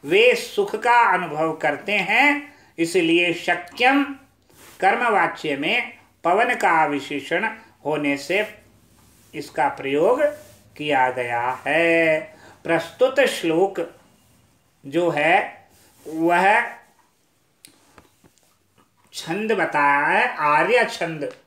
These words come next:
इसका प्रयोग हुआ है। आर्या छंद है और समासोक्ति अलंकार है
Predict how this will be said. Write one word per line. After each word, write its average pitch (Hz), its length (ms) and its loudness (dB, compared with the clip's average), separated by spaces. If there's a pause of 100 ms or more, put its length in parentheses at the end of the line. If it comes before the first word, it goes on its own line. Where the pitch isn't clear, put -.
(320)
इसका - 680 -4
प्रयोग 165 540 0
हुआ 156 380 0
है। 156 340 0 (380)
आर्या 208 400 2
छंद 220 420 -4
है 226 460 0 (640)
और 185 200 2
समासोक्ति 196 1300 -2
अलंकार 165 580 -2
है 190 480 -4